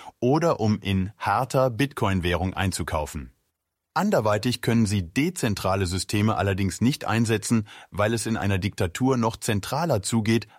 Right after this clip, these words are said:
als in einer Demokratie. Dezentrale Systeme sind die Antipoden der Diktatur.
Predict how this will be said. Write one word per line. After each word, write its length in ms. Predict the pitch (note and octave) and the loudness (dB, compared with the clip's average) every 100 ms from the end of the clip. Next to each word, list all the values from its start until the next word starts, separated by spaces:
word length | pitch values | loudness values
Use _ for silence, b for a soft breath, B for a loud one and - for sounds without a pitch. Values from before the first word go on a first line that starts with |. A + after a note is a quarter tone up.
| - | -2
als 280 | G2+ A2 - | -2 -2 -2
in 120 | C3 | -2
einer 240 | A2+ A#2+ | 0 0
Demokratie. 720 | G#2 G#2+ G#2 A#2 G#2 G2+ C#2 - _ _ _ _ _ _ - | 2 2 2 0 0 -2 -4 -10 _ _ _ _ _ _ -2
Dezentrale 640 | F3 G3 E3 B2+ G#2+ G2+ A2 | 0 2 0 0 2 2 2
Systeme 500 | B2+ - C#3 C#3+ E3+ | 0 0 2 2 2
sind 220 | E3+ E3+ | 0 0
die 80 | F#3 | 0
Antipoden 580 | C3 D#3+ C#3 A#2 G#2+ B2 | -2 -2 -4 -2 0 0
der 120 | B2+ | 0
Diktatur. 720 | C#3 - D#3 D3+ A2 C#2 | 0 0 -2 0 0 -2